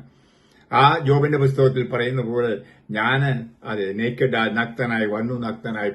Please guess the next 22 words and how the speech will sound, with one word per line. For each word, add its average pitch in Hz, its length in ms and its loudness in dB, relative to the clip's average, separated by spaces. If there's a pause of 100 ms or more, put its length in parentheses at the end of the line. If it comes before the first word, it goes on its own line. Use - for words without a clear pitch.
പോകുന്നു. 107 360 -4 (480)
അപ്പം 117 320 -4
ഒന്നുമായിട്ട് 135 800 4
പാരതന്ത്ര്യം, 135 1120 2 (600)
അടിമത്തമില്ലാതിരിക്കുക. 120 1200 2 (200)
അപ്പോൾ 117 400 -6 (380)
ആ 127 420 -4 (480)
മരണത്തെ 127 440 2
ഏത് 151 640 6
നിമിഷത്തിലും 113 760 0 (360)
നമുക്ക് 110 260 -4
സന്തോഷപൂർവ്വം 123 1040 0
സ്വാഗതം 127 500 0
ചെയ്യാൻ 127 320 0
കഴിയും. 104 380 -4 (440)
അപ്പോൾ 107 140 -6
സന്തോഷത്തോടെ 135 720 2
പറയാൻ 120 440 2
പറ്റും 110 220 -2
ഈ 113 120 2
ലോകത്തോട്, 110 640 -2
"ബൈ, 101 340 0